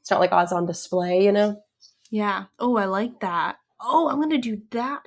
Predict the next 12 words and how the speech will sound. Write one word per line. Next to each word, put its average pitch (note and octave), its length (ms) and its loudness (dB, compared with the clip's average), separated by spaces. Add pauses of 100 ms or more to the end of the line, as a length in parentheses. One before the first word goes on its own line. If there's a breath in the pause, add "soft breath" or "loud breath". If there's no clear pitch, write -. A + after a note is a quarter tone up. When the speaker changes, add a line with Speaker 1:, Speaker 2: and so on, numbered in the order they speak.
(120)
Speaker 2:
too. C#4+ 600 -4 (260)
Speaker 1:
Assuming G#3+ 300 8
Speaker 2:
That's F#3+ 200 8
Speaker 1:
your G3 60 -4
Speaker 2:
very F#3+ 240 -2
Speaker 1:
closet F#3 340 10
Speaker 2:
fun. F#3 80 -6
Speaker 1:
has F#3 160 0
a F3 40 2
door. F3 400 2
Does G3 120 -2
everyone's? G3 520 0